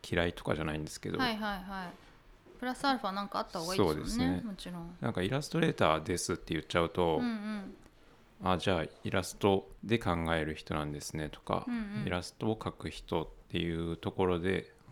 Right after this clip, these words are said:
Speaker 1: 終わりやすいんで、
Speaker 2: うん。
Speaker 1: 仕事も、うん、結構上流から関わりたいと思ってて、
Speaker 2: うーん。
Speaker 1: 本とかの。
Speaker 2: はい。
Speaker 1: その時に、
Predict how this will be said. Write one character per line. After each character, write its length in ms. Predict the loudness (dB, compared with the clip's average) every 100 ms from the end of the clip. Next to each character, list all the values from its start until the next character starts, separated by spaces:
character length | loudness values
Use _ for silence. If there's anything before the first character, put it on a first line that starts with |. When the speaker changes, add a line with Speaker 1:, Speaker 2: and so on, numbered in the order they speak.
| -4
Speaker 1:
終 120 | 0
わ 120 | 2
り 100 | 2 0
や 120 | 0
す 180 | 0 0
い 120 | 0
ん 120 | -2
で、 260 | -4 -6 -6 -8
Speaker 2:
う 40 |
ん。 300 | -6 -6 -10 -4
Speaker 1:
仕 140 | 2
事 340 | 2 4 2 4
も、 340 | 4 4 0 -12 -20 -14 -4
う 60 |
ん、 580 | -2 -2 -2 -4 -6 -8 -10 -20 -20 -20 -12
結 100 | 0
構 120 | 2
上 240 | 6 6 6
流 180 | 4
か 160 | 4 2
ら 80 | 2
関 140 | 0 4
わ 60 | 6
り 60 |
た 120 | 6 2
い 60 |
と 120 | 2
思 120 | -2 0
っ 20 |
て 260 | -2 -4
て、 280 | -4 2 2
Speaker 2:
う 60 | 2
ー 20 |
ん。 260 | 2 2 6
Speaker 1:
本 520 | 6 6 4 2 0
と 100 | -2
か 200 | -4 -4 -4
の。 120 | -2
Speaker 2:
は 160 | -2
い。 100 | -2 -8 -16 -16 -18 -20 -20 -16 -2
Speaker 1:
そ 80 | -2
の 60 |
時 260 | 2 2 4
に、 240 | 2 -2